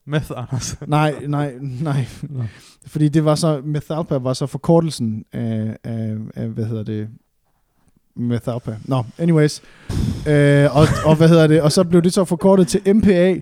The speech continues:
Speaker 2: men så blev M P A så lavet til Monster Ponage, Anders. Og det er ikke så meget federe, <laughs> synes jeg.
Speaker 1: Ja, det ville jeg ønske, jeg aldrig havde spurgt.
Speaker 2: Ja. Anyways, øh, ja, så jeg blev kaldt, øh, Monster Ponage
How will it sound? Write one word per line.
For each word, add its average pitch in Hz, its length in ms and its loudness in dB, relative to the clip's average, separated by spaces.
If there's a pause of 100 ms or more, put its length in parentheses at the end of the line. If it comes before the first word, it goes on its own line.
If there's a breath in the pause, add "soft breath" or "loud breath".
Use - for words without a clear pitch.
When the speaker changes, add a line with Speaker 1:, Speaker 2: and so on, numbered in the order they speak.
(220 loud breath)
Speaker 2:
men 165 140 0
så 202 100 4
blev 185 300 4
M 170 40 2
P - 100 4
A 190 300 2
så 175 160 0
lavet 160 260 4
til 170 140 0
Monster 180 380 -2
Ponage, 175 640 0
Anders. 170 420 -4 (240 loud breath)
Og 160 80 0
det 185 100 8
er 196 40 8
ikke 190 140 2
så 190 80 -4
meget 165 220 -2
federe, 185 400 2
<laughs> 165 100 -4
synes 202 180 0
jeg. 151 220 -2 (100)
Speaker 1:
Ja, 240 60 2
det 254 80 -2
ville 165 140 -4
jeg 143 100 2
ønske, 156 260 -4
jeg 135 60 -6
aldrig 139 160 -4
havde 127 100 -2
spurgt. 135 320 -8 (240 loud breath)
Speaker 2:
Ja. 143 200 4 (540 loud breath)
Anyways, 208 460 4 (100)
øh, 165 60 6
ja, 139 1200 -2
så 151 120 -6
jeg 156 100 0
blev 156 120 -4
kaldt, 147 300 -4
øh, 135 240 -2
Monster 151 300 -6
Ponage 147 580 -6